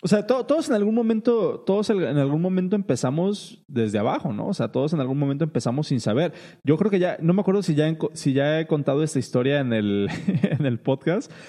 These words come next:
pero cuando yo empecé a programar, de las primeras veces que, que, que supe que era, que había algo que se le llamaba programar, literalmente fue porque en algún libro leí que los programas se hacían con código fuente, ¿no? Y eso leí.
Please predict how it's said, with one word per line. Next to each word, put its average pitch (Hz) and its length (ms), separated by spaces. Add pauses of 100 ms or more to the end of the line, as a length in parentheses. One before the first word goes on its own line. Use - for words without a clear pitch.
(180)
pero 151 160
cuando 151 220
yo 147 100
empecé 220 300
a 233 80
programar, 147 580
de 131 120
las 127 140
primeras 156 360
veces 196 240
que, 143 260
que, - 280
que 120 140
supe 160 520
que 127 200
era, 156 420
que 120 80
había 123 220
algo 156 120
que 156 100
se 120 100
le 110 60
llamaba 117 380
programar, 107 580 (520)
literalmente 143 720
fue 139 260
porque 135 380
en 117 120
algún 120 300
libro 147 760
leí 117 560
que 113 640
los 120 220
programas 120 520
se 117 60
hacían 113 200
con 117 160
código 113 380
fuente, 131 580 (500)
¿no? 120 260
Y 113 40
eso 107 180
leí. 110 360